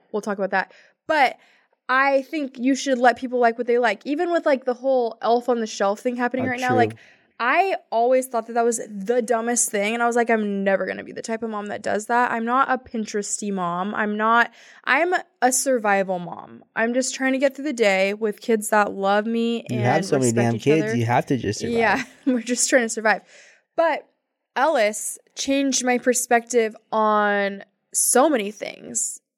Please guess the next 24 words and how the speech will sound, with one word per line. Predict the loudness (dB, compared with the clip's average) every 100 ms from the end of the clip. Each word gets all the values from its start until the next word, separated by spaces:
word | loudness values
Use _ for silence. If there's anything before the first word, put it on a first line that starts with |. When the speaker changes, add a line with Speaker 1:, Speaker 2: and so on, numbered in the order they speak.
| _
Speaker 1:
with | 0 2
motherhood. | 2 0 0 -2 -6 -10 -20 _ _ _ 2
But | 2 2
seeing | -2 0 2 2 0
the | 0
magic | 0 0 0 0 -4
of | -2
Christmas | -2 -2 -2 -6
through | -6 -6
her | -4 0 0
eyes | 2 2 2 2 0 -6 _
changed | -6 -2 -2 -2 -4
the | -4
whole | 0 0
Elf | 2 -2 -2
on |
the | -6
Shelf | -2 -4 -4
thing | -10 -10
for | -10
me. | -10 -12 -16 -18 _ _
And | -4
now | 0 2
I | 2 0 -4